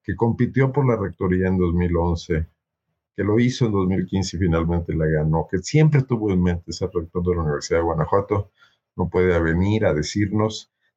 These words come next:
tras ocho años de un rectorado muy polémico, muy complicado, con muchos problemas evidentes, incluso en datos duros, que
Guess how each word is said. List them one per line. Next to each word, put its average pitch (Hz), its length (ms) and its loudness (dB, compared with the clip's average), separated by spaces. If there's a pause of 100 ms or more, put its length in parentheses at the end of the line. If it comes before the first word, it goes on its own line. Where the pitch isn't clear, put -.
tras 73 280 -2
ocho 90 280 0
años 98 320 0
de 92 100 2
un 85 60 0
rectorado 80 520 0
muy 80 220 0
polémico, 95 540 0
muy 85 260 0
complicado, 101 840 -2 (260)
con 87 140 -2
muchos 87 380 -2
problemas 85 720 0
evidentes, 95 680 0
incluso 82 380 -2
en 85 100 2
datos 80 320 -2
duros, 101 520 -2 (600)
que 104 460 0